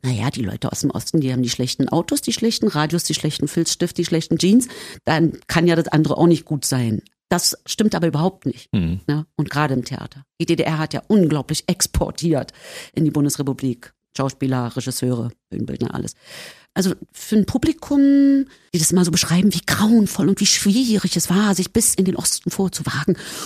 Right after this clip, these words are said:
Speaker 1: um dort dann mal ins Theater zu gehen. Ja, jetzt übertreibt mal bitte nicht, ja. <laughs> Also, äh, es war sicherlich schwieriger, <laughs> der umgekehrte Weg. Und, äh, ja, es war durchaus eine Entdeckung, aber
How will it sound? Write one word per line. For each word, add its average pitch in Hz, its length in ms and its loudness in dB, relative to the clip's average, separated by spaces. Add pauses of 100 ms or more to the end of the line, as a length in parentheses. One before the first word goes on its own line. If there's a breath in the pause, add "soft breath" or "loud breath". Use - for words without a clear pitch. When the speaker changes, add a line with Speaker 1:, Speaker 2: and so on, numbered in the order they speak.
Speaker 1:
um 180 180 4
dort - 300 -2
dann 151 100 -2
mal 156 140 -2
ins 175 180 2
Theater 180 380 -2
zu - 100 -12
gehen. 170 200 0 (760 loud breath)
Ja, 113 280 -4
jetzt - 380 -4
übertreibt 139 520 -4
mal 120 80 0
bitte - 360 -6
nicht, - 300 2
ja. 117 280 0 (200)
<laughs> - 220 -2
Also, 143 320 2
äh, 131 200 0
es - 160 -6
war 151 220 2
sicherlich 156 360 0
schwieriger, 170 600 2 (160)
<laughs> - 100 0
der - 160 2
umgekehrte 147 500 -2
Weg. 151 200 -4 (580 loud breath)
Und, 180 600 0
äh, 165 340 0 (100)
ja, 190 200 0
es 226 120 -4
war 208 100 -4
durchaus 285 640 -2
eine 285 120 0
Entdeckung, 285 640 0 (520 soft breath)
aber 220 400 0